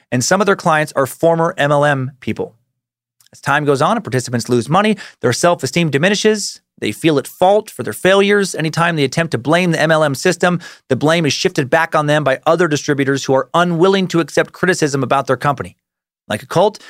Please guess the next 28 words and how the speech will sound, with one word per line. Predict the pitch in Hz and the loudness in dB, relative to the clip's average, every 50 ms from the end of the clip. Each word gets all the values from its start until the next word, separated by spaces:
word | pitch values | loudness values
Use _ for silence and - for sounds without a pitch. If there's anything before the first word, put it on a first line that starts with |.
| - - _ _ - | -20 -20 _ _ 0
M | 160 165 | 2 2
L | 170 160 | 4 4
Ms | 156 170 190 202 - - | 4 2 2 0 -2 0
also | 139 156 202 220 - 185 180 | 2 2 2 2 2 0 0
tend | 180 - - 156 160 | 0 0 -2 -2 -2
to | 160 | -4
target | - - 147 131 123 135 143 147 | -2 0 0 0 0 -2 -4 -6
the | - | -10
desperate. | 147 156 208 220 208 - _ - - _ _ _ _ _ _ _ _ | -2 0 0 0 0 -2 _ -10 -10 _ _ _ _ _ _ _ _
Who | - | 0
do | 160 | 0
cults | 175 - 196 226 233 - | 2 2 2 2 2 2
go | - 156 131 | 0 0 0
after? | 110 95 98 - - - _ _ _ _ _ _ _ _ _ _ _ | 0 -2 -4 -10 -16 -18 _ _ _ _ _ _ _ _ _ _ _
Often | - 143 202 214 214 190 | 0 2 2 2 2 0
they | 180 | 2
go | 165 170 | 2 2
after | 170 170 - 147 | 2 2 0 -2
people | 127 160 170 170 180 | -2 -2 0 2 2
who | 151 139 | 0 2
are | 123 110 | 0 -2
down | 101 139 160 180 196 | 0 0 2 2 2
in | 196 | 2
their | 190 180 | 2 2
luck | 170 165 160 - - | 2 2 0 0 -2
in | 113 | -10
some | 107 - 117 104 98 | -6 -6 -4 -4 -4
way, | 95 92 - _ | -6 -8 -10 _